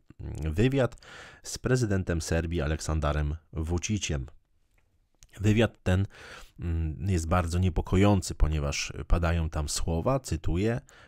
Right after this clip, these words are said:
„Wszystko wskazuje na wielką wojnę”. Koniec cytatu. Mm, prezydent Serbii, y,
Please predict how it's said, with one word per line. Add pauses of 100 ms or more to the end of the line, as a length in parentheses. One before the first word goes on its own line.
„Wszystko
wskazuje (220)
na
wielką
wojnę”. (800)
Koniec
cytatu. (260)
Mm,
prezydent
Serbii,
y,